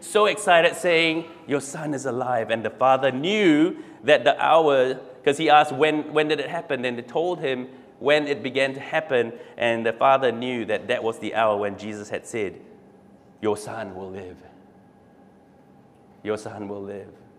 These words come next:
It takes immense faith, my friends, to believe God.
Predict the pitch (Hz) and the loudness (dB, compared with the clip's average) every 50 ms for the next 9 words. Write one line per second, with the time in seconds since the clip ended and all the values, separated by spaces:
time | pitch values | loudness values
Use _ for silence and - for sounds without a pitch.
0 | _ _ _ _ _ _ _ - - 170 - 254 254 262 254 - - 202 190 185 | _ _ _ _ _ _ _ -8 -8 -4 2 4 4 4 4 0 -2 -2 0 2
1 | 190 185 180 175 180 - - - 175 185 165 147 - 127 135 131 127 - 131 127 | 2 2 2 0 -4 -8 -4 -2 0 0 0 -4 -4 -2 -2 -2 -2 -2 -4 -4
2 | 131 143 151 139 - - - - - - _ - 131 113 107 123 120 113 123 135 | -4 -4 -6 -10 -14 -16 -20 -20 -20 -20 _ -8 -8 -6 -6 -6 -6 -6 -6 -8
3 | 135 131 131 135 135 123 135 123 117 98 - | -8 -8 -8 -8 -6 -4 -2 -2 -2 -2 -4